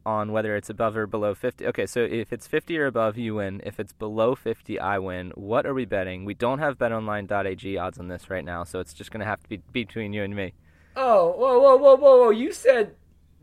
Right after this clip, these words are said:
Speaker 2: you said thirty-three. Meet me in the middle, buddy.
Speaker 1: Okay, so forty?
Speaker 2: Yeah, let's go forty.
Speaker 1: All right.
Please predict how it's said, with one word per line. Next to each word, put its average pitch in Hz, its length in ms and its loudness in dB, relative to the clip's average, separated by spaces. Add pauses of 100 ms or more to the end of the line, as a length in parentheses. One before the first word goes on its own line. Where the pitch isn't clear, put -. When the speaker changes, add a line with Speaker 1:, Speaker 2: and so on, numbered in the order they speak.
(140)
Speaker 2:
you 277 180 -8
said 226 320 0
thirty-three. 185 580 -2
Meet 220 220 -6
me 247 80 -4
in 190 100 -6
the 170 80 -6
middle, 180 440 2
buddy. 147 480 -4 (300)
Speaker 1:
Okay, 135 360 -2
so 127 180 -6
forty? 139 600 -6 (260)
Speaker 2:
Yeah, 427 580 2
let's - 160 -10
go - 200 -8
forty. 156 440 -4
Speaker 1:
All 131 80 2
right. 104 200 2